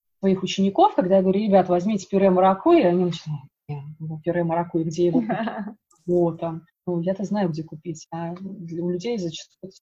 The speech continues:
Speaker 1: сложности вызывает. А вот сказать: «Возьмите яблоко и возьмите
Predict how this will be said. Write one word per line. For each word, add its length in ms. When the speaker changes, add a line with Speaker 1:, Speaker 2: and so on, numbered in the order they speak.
Speaker 1:
сложности 520
вызывает. 420
А 60
вот 140
сказать: 380
«Возьмите 460
яблоко 720
и 380
возьмите 760